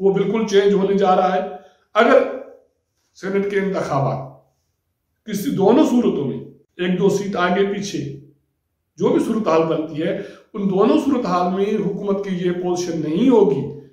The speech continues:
कि वो अठारह, अठारहवीं आईनी तरमीम या कोई मेजर आईनी तरमीम कर सकेंगे, क्योंकि almost ये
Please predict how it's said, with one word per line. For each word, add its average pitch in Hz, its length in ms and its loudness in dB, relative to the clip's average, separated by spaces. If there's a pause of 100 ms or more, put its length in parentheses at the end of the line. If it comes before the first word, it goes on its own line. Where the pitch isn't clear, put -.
(160)
कि 170 100 0
वो 170 220 0
अठारह, 156 720 -4
अठारहवीं 165 440 0
आईनी 160 240 -2
तरमीम 165 500 -6 (260)
या 160 120 2 (340)
कोई 143 200 -8
मेजर 156 440 0
आईनी 151 340 -2
तरमीम 139 440 -4
कर 135 80 -8
सकेंगे, 113 480 -8 (400)
क्योंकि 277 180 -2
almost 269 540 0
ये 226 120 0